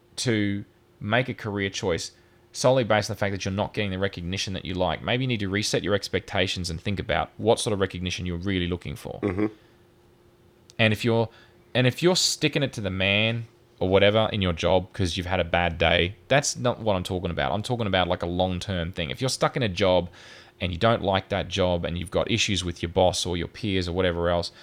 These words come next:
Speaker 1: you know, fine, get out and do something. But, I mean, if you're gonna do something drastic like completely change and go indie and do your own thing, that's a massive leap.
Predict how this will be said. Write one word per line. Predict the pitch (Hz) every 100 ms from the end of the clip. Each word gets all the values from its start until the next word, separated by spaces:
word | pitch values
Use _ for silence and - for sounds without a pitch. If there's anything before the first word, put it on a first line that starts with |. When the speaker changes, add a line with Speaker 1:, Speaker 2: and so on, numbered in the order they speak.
| - -
Speaker 1:
you | -
know, | 131
fine, | 127 - 139 87
get | 98 98
out | 87
and | -
do | 95
something. | 87 80 73
But, | 95
I | 110
mean, |
if | 120
you're | 135
gonna | 165
do | 151
something | 135 110
drastic | 85 104 107 - 85
like | 87 87
completely | - 92 110 82
change | - 98 95
and | 92
go | 87 85
indie | 80 92 90
and | 87
do | 85
your | 87 80
own | 85 80
thing, | - 95 87 - - -
that's | 127 -
a | 127
massive | 101 113 104 104 90
leap. | 95 87